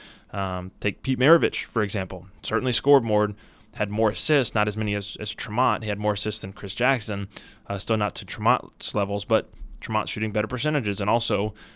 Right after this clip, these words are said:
Pete didn't have the three-point line, and Tremont does. So, uh, right now what Tremont's doing is, like I said, unprecedented. It's historical. If, if you're a fan of basketball, you should enjoy it. Uh, it's been fun to watch. It's been fun to watch him develop, fun to watch him grow,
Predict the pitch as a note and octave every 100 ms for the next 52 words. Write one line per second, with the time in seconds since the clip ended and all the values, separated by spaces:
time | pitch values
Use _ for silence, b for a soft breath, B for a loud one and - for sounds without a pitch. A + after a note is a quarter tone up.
0 | B _ - C3 B2 A#2 A2 B2 B2+ G2
1 | G2+ F2+ F2+ F#2+ G#2+ F2+ G#2 G2+ - F#2+
2 | F#2+ - - - - - - - - A#2+
3 | A2 C3+ C3+ C3 A#2+ B2 A#2+ B2 A#2 G#2+
4 | G2+ - B B B B _ - B2 A2+
5 | F#2+ - A2 B2 A#2 G2+ F#2 F#2 - G#2+
6 | - A#2 A#2+ - A#2 A#2 - A2+ - A2
7 | - A2 G#2 - A#2+ A2 G#2+ A2 - A2+
8 | A2+ A2+ - G#2+ - G2 F#2+ A2+ A2+ -
9 | b b _ G#2 F#2+ - G#2+ G2+ F#2+ -
10 | A2+ G#2 G2+ G#2 G#2 - G#2 G2+ - G2+
11 | G2 G#2 - G2+ G2+ F#2+ A2+ B2+ B2+ -
12 | G#2+ G2+ G2 - F#2 F#2+ A2+ A#2+ A#2+